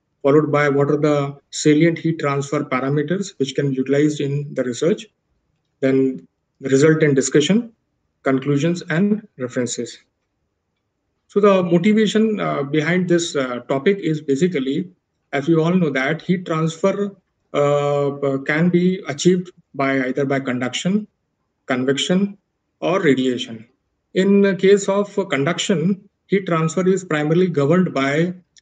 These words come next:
something known as Fourier's law, where the heat transfer depends on the type of the material or the thickness of the material, which is also termed as, uh, thermal resistance.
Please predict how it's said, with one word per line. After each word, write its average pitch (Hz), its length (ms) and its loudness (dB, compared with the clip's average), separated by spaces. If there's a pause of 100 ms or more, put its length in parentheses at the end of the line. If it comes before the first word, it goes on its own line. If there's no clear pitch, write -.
something 143 380 -2
known 156 160 -2
as 156 240 -4
Fourier's 165 480 -2
law, 120 260 -10 (480)
where 180 480 2 (480)
the 135 760 0
heat 170 180 0
transfer 160 440 -2
depends 165 460 -4
on 151 280 -4
the 175 320 -2 (460)
type 147 200 -2
of 147 140 0
the 151 80 2
material 139 600 2 (280)
or 135 100 -10
the 131 100 -10
thickness 147 320 0
of 143 100 -4
the 151 80 0
material, 147 420 0
which 151 160 -6
is 165 200 -2
also 151 560 -4
termed 143 260 -4
as, 143 380 -4
uh, 180 140 -6 (380)
thermal 143 280 0
resistance. 120 680 -6